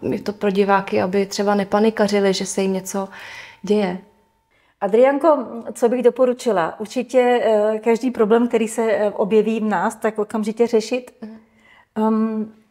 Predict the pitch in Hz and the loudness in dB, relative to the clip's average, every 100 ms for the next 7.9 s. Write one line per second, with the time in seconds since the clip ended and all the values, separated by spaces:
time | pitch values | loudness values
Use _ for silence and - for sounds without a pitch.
0 | _ - 202 233 - - 247 226 233 233 | _ -16 -2 -2 -2 -6 -4 0 4 4
1 | 233 226 233 226 233 233 208 185 - - | 4 2 2 2 2 2 2 0 0 -4
2 | 226 247 247 226 220 233 220 - 220 190 | 0 0 2 0 0 -2 -2 -2 -2 0
3 | 233 247 226 226 226 226 214 214 214 214 | -2 0 2 2 0 0 0 2 0 0
4 | 233 240 226 220 214 226 214 208 208 208 | 0 0 0 0 -2 -4 -2 0 0 -2
5 | - _ _ _ - - 220 214 240 240 | -10 _ _ _ -20 -2 2 4 2 2
6 | 214 214 - 202 190 196 190 - _ _ | -4 -2 0 0 0 -2 -10 -18 _ _
7 | _ _ _ _ _ 202 208 202 202 | _ _ _ _ _ -10 -6 -6 -8